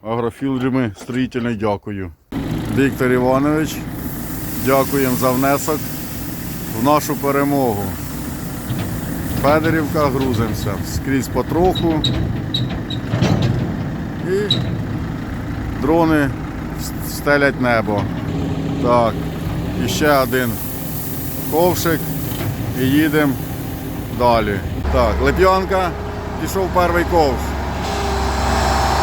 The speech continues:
А так, з миру по сімки, кацапу смерть. Так, четвертий ковшик, Леп'янка.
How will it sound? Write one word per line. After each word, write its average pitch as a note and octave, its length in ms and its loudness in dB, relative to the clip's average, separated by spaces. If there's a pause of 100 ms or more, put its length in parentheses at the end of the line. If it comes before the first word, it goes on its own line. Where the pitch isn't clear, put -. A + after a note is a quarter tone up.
(300)
А C3+ 40 4 (120)
так, G#3 200 6 (3000)
з F#3 60 4
миру G#3 280 6
по G3 100 0
сімки, F#3 560 0 (1300)
кацапу F#3 420 2
смерть. B2+ 400 -2 (1000)
Так, A#2 200 4 (1120)
четвертий C#3+ 640 2
ковшик, F3+ 480 2 (720)
Леп'янка. E3 720 2